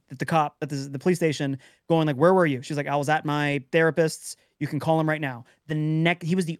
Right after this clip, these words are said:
only person who knew she was at a therapist. The next scene is that therapist getting killed. I'm like, "That seems sloppy that they would do that." So I immediately had my eyes on him. And then the second they were like, "Look at all of this, uh, merch, like, evidence and stuff." And I'm like, "Okay,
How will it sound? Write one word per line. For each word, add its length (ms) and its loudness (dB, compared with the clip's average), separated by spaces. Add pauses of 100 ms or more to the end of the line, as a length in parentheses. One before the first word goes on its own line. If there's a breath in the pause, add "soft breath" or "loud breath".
(100)
only 300 2
person 360 -2
who 100 2
knew 160 2
she 120 -4
was 120 -2
at 120 0
a 20 -10
therapist. 480 -6
The 80 -6
next 520 -2
scene 260 -2
is 80 -4
that 100 -4
therapist 320 -6
getting 180 -6
killed. 300 -14 (520)
I'm 100 0
like, 240 2 (140)
"That 280 2
seems 420 -4
sloppy 760 -8
that 120 -6
they 120 -6
would 100 -10
do 140 -10
that." 260 -14 (680)
So 160 -4
I 20 0
immediately 380 4
had 80 4
my 100 2 (140)
eyes 100 0
on 120 -2
him. 260 -2
And 120 -2
then 140 0
the 60 -2
second 260 -4
they 80 2
were 120 2
like, 180 0
"Look 160 2
at 120 -4
all 440 4
of 100 -8
this, 300 0 (440 soft breath)
uh, 280 4 (480)
merch, 400 4
like, 140 0
evidence 680 2
and 200 2
stuff." 380 2
And 80 0
I'm 40 0
like, 160 2
"Okay, 380 0